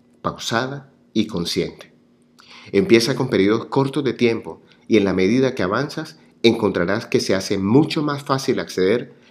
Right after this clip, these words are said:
a esa sensación de ser uno con el universo, y allí empieza tu dominio espiritual.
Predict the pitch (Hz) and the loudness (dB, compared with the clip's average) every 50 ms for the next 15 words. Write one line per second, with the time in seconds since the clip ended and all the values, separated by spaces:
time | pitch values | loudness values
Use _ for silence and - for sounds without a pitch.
0 | - - _ - 90 101 120 120 120 147 139 - 131 120 120 101 85 - - 101 | -20 -12 _ -4 -2 -2 -2 -2 -4 -4 -2 -2 -2 -2 -2 -4 -4 -2 0 0
1 | 95 90 90 - - 95 92 90 - 104 95 101 - - - 123 127 135 147 151 | 0 -2 -6 -6 -4 -4 -2 0 2 0 0 0 -4 -2 0 2 2 2 0 -2
2 | 143 - 131 120 107 95 90 90 90 92 98 95 92 - - - - _ _ _ | -2 -2 -2 -2 -2 0 0 2 2 2 2 0 0 -4 -8 -12 -18 _ _ _
3 | _ _ _ _ _ _ - 104 95 87 90 98 104 107 104 - - 120 120 120 | _ _ _ _ _ _ -4 0 0 0 2 2 0 0 0 2 2 2 2 2
4 | - 139 131 - - _ _ _ - 113 110 95 82 82 90 101 110 110 107 95 | -2 -8 -10 -12 -16 _ _ _ 2 4 6 6 6 4 4 4 4 4 2 0
5 | 85 - - 92 80 78 73 - 80 76 - | -2 -2 -2 -2 -2 -4 -4 -6 -8 -8 -10